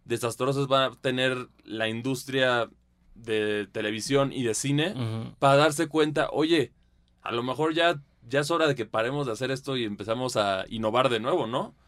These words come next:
Speaker 2: Claro.
Speaker 1: Porque, a ver, cu-, ya a Disney ya se le está acabando su lista de películas animadas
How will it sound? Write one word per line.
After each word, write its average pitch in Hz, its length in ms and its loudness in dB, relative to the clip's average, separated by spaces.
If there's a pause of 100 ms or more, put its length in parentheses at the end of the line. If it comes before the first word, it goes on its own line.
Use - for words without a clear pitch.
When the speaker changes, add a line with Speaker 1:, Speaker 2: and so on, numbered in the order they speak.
(120)
Speaker 2:
Claro. 110 400 -4
Speaker 1:
Porque, 110 200 -4
a 117 40 2
ver, 165 180 0 (220)
cu-, 131 180 -8
ya 156 340 4
a 127 60 6
Disney 185 320 2
ya 175 120 2
se 165 100 2
le 135 60 2
está 131 120 -2
acabando 139 380 2
su 120 140 -2
lista 131 280 -2
de 117 100 0
películas 113 520 -4
animadas 117 840 -4